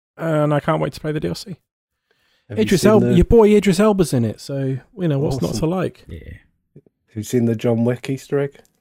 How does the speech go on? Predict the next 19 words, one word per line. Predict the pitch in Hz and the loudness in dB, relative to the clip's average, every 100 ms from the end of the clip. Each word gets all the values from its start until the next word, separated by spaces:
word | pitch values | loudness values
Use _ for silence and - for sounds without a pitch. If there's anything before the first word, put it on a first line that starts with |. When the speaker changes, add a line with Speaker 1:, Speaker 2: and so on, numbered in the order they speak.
| _ _ _ _ _ _ _ _ - | _ _ _ _ _ _ _ _ -2
Speaker 1:
Uh, | 139 139 143 139 139 139 139 - - | 2 4 4 4 2 0 -2 -8 -4
is | 143 135 | -2 0
that | 139 | 0
in | 160 143 | 0 0
the | 135 | 2
D | 139 | 4
L | 139 123 | 4 2
C? | 147 92 85 - _ _ _ | 0 -2 -4 -10 _ _ _
Speaker 2:
Mm-hmm. | 110 104 110 _ _ | -6 -4 -6 _ _
Speaker 3:
Yeah. | - 107 | -6 -2
Speaker 1:
No, | 123 110 | 0 2
then | 110 | 0
I | 107 | 0
haven't | 104 104 110 | -2 -4 -6
seen | - 101 | -6 -6
it | 98 | -6
yet, | 98 90 | -8 -10
no. | 101 98 - - | -10 -10 -12 -14
Speaker 2:
Uh, | 98 | -12